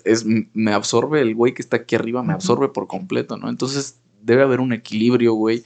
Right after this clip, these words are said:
Speaker 1: entre el no dejar, no, no sentir el apego por completo a, a todas las personas, a todos los objetos materiales,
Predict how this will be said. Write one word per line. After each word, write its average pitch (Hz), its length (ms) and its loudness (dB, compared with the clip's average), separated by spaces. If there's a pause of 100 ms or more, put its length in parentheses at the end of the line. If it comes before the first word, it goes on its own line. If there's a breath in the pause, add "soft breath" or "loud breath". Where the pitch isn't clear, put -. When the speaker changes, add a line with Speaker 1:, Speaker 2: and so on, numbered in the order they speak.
(300 loud breath)
Speaker 1:
entre 104 320 2
el 110 200 6
no 120 140 6
dejar, 113 560 2
no, 113 320 0
no 117 140 0
sentir 110 340 -4
el 107 140 2
apego 104 400 0
por 95 200 -6
completo 104 520 -2
a, - 220 -6
a - 100 -16
todas 110 200 0
las 101 120 -2
personas, 113 480 -4
a 95 40 -6
todos 117 140 -2
los 113 140 -2
objetos 101 340 -4
materiales, 110 600 -4